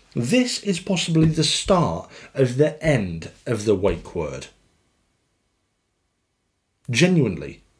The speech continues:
I think this is it. You are looking at the future of what the Amazon Echo voice service will eventually become. What do you think? Do you agree with me? Do you not agree with me? Do you think this device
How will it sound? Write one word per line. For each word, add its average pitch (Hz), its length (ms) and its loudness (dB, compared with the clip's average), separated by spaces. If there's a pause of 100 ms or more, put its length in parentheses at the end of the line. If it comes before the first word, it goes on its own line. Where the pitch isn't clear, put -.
(180)
I - 60 -4
think 156 420 -2
this 127 360 0
is 107 200 0
it. 85 260 -6 (180)
You 123 220 2
are 117 80 8
looking 95 580 0 (420)
at 147 200 -4
the 143 80 -2
future 165 680 -4 (100)
of 98 280 -4
what 143 420 2
the 107 240 -6
Amazon 107 440 0
Echo 101 300 0
voice 95 280 2
service 87 480 -6 (260)
will 101 120 0
eventually 85 420 -6
become. - 460 -10 (360)
What 160 140 4
do 151 100 -2
you 120 140 2
think? - 380 -8
Do 135 80 0
you 127 140 4
agree 202 280 4
with 208 160 0
me? 196 200 2
Do 123 180 -4
you 95 100 -4
not 135 300 0
agree 156 280 0
with 143 120 2
me? 156 160 0
Do 135 200 0
you 196 80 2
think 160 280 -4
this 139 380 0
device 147 480 0